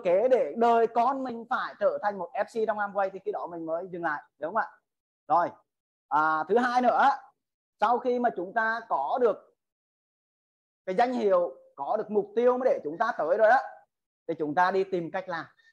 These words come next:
Đúng không ạ? Cho nên hôm nay ban tổ chức sắp xếp một cái lưu trình rất là tuyệt vời, rất là hay, đúng không ạ? À, cũng có thuận lợi cho Nghĩa là bởi vì Nghĩa chạy xe từ ngoài đó vào đây cũng kịp buổi chiều ngày hôm nay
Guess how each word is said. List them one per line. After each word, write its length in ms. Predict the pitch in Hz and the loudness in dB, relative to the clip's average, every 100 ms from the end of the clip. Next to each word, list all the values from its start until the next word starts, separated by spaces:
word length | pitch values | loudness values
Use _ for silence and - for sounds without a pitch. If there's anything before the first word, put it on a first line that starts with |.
| _ _ _ _ _ _ - | _ _ _ _ _ _ -6
Đúng 160 | 196 | -2
không 120 | 262 - | -2 -2
ạ? 60 | - _ _ _ _ | -12 _ _ _ _
Cho 80 | 202 | 0
nên 100 | 208 | 2
hôm 120 | 214 | 4
nay 120 | 214 | 2
ban 180 | 196 202 | 0 0
tổ 120 | 175 135 | -2 -4
chức 180 | 185 - _ | -8 -8 _
sắp 120 | 196 - | -6 -2
xếp 80 | 131 | -4
một 160 | 147 | -2
cái 100 | 156 | -2
lưu 100 | 170 185 | -2 0
trình 180 | 170 160 | 0 4
rất 140 | 226 247 | 2 4
là 120 | 196 160 | 0 0
tuyệt 120 | 127 | -2
vời, 200 | 147 151 - - | 2 2 0 -8
rất 140 | 185 | -4
là 60 | 175 | -4
hay, 220 | 180 180 | 0 0
đúng 120 | 175 | 0
không 60 | 214 | -2
ạ? 80 | - _ _ _ _ | -4 _ _ _ _
À, 380 | 127 135 139 165 | 4 6 6 4
cũng 140 | 170 117 | 0 2
có 120 | 131 | 2
thuận 220 | 156 160 | 4 4
lợi 220 | 160 156 151 | 6 6 4
cho 80 | 185 | 0
Nghĩa 240 | 190 120 | -2 -2
là 80 | 139 | -4
bởi 140 | 131 143 | -4 -2
vì 80 | |
Nghĩa 140 | 170 156 | -2 -2
chạy 140 | 156 143 | -2 -2
xe 180 | 175 185 | 0 0
từ 60 | 180 | 0
ngoài 160 | 165 | 0
đó 140 | 143 147 | 0 4
vào 160 | 165 | 4
đây 140 | 160 180 | 4 2
cũng 240 | - 151 175 | -6 -16 -6
kịp 120 | 196 160 | -6 -4
buổi 100 | 135 - | -6 4
chiều 200 | 196 180 | 4 6
ngày 140 | 175 | 4
hôm 120 | 180 | 2
nay 240 | 196 202 | 2 0